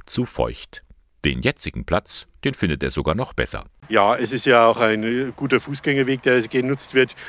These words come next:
Speaker 2: wegen zum Beispiel dem Weg rüber zum, äh, Friedhof an der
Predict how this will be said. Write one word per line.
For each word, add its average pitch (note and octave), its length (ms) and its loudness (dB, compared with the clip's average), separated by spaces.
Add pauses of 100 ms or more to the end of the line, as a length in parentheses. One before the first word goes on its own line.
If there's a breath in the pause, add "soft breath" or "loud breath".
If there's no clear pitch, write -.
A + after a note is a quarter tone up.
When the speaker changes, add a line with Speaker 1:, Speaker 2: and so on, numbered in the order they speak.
Speaker 2:
wegen A#2 220 -2
zum A2+ 100 -6
Beispiel A2 300 -2
dem G#2+ 180 -2
Weg A2 220 -2
rüber G#2+ 180 -4
zum, G2 400 -8 (380 loud breath)
äh, A2 180 4
Friedhof C3+ 540 0
an G#2 160 -4
der G2 320 0